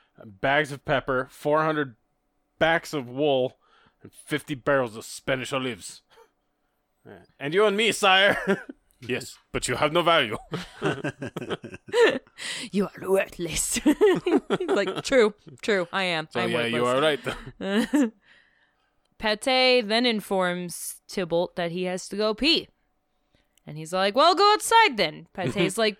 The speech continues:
Speaker 2: "But the wolves." And Tybalt's like, "We'll find a torch, duh." So he proceeds to find two torches, these sconces in the wall <laughs> that go
Speaker 1: Yeah, elec-,
Speaker 2: out as
Speaker 1: el-
Speaker 2: soon as he yanks them out. <laughs>
Speaker 1: electric sconces.
Speaker 2: Uh-huh.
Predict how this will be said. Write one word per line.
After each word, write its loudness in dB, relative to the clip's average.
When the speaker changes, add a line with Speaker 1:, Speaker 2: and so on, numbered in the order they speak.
Speaker 2:
"But 0
the 4
wolves." 4
And -4
Tybalt's 0
like, 0
"We'll -2
find 4
a 0
torch, 2
duh." 6
So -6
he -2
proceeds -8
to -12
find -4
two -6
torches, -4
these -6
sconces 0
in -8
the -6
wall 2
<laughs> -20
that -4
go 2
Speaker 1:
Yeah, 6
elec-, 6
Speaker 2:
out 0
as -2
Speaker 1:
el- 0
Speaker 2:
soon 0
as -2
he -4
yanks 0
them 0
out. 0
<laughs> -18
Speaker 1:
electric -4
sconces. -10
Speaker 2:
Uh-huh. 0